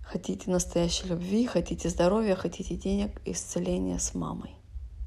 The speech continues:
Из сердца сердца в благодарность. Благодарность, осознание, что вам мама дала, ш-,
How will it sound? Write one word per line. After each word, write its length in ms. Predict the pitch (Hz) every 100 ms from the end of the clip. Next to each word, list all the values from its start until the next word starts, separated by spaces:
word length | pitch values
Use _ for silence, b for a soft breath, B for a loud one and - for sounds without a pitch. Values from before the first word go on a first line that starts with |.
| - B B B B -
Из 120 | 185
сердца 440 | - 185 185 - 175
сердца 460 | - 185 - -
в 80 | 180
благодарность. 960 | 175 175 180 196 208 220 202 196 - - - - - - - - - - - - - - - - B B B B B B B B B B
Благодарность, 880 | 185 180 180 180 185 214 220 196 -
осознание, 760 | 175 - 180 196 220 226 208 190
что 260 | - 190
вам 180 | 185 175
мама 300 | 175 175 175
дала, 560 | - 170 170 202 226 233
ш-, 160 | -